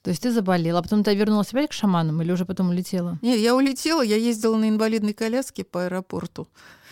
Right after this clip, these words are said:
Speaker 2: <laughs> потому что была в очень тяжелом состоянии.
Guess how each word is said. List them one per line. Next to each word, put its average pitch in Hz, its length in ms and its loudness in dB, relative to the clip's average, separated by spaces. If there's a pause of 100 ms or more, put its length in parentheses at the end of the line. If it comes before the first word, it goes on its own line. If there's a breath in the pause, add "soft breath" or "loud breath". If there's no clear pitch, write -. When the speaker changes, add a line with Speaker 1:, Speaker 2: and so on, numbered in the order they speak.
(140)
Speaker 2:
<laughs> - 1300 -18
потому 208 160 0
что 220 100 -4
была 214 180 2
в 208 40 2
очень 214 240 -2
тяжелом 214 420 -2
состоянии. 202 800 -4